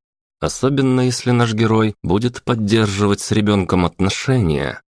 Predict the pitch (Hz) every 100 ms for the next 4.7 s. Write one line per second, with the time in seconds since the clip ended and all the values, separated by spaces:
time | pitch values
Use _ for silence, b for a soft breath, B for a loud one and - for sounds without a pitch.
0 | _ _ _ _ _ - 107 156 - -
1 | 57 69 71 82 87 87 87 82 _ _
2 | _ _ _ _ _ _ 113 127 98 78
3 | 69 69 - 95 135 127 - 120 123 87
4 | 78 76 82 95 95 64